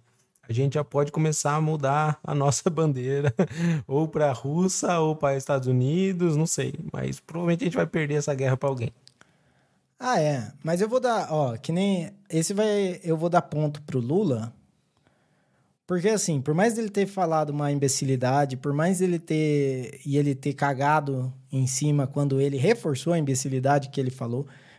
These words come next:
Speaker 2: porque você pode ficar de fora desse assunto. Você não precisa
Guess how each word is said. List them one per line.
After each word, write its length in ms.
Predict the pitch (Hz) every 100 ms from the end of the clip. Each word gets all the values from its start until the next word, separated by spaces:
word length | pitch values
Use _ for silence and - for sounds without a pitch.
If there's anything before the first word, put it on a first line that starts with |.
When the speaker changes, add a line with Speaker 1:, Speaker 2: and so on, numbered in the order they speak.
| _
Speaker 2:
porque 360 | 202 196 - 202
você 140 | 202
pode 220 | 208 226
ficar 160 | 202 240
de 140 | 220
fora 360 | 220 196 180 135
desse 280 | 117 110 117
assunto. 380 | 104 107 117 -
Você 140 | 143
não 120 | 160
precisa 800 | 170 185 - - 196 151 131 110